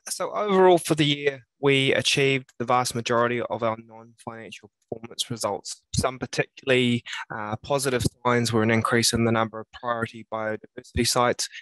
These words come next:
that were managed. Uh, a resource consents, uh,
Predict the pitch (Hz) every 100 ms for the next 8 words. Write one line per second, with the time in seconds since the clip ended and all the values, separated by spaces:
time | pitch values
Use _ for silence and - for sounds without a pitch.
0 | - - - 107 120 139 160 170 - -
1 | - - - - 110 107 85 - 120 135
2 | 139 135 - - 107 127 113 - - -
3 | _ - 117